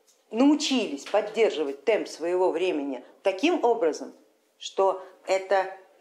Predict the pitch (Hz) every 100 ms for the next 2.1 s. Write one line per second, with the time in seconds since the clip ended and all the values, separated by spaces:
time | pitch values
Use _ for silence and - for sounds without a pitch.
0 | _ _ - - - _ _ _ _ _
1 | _ _ - 247 - - - 240 330 -
2 | -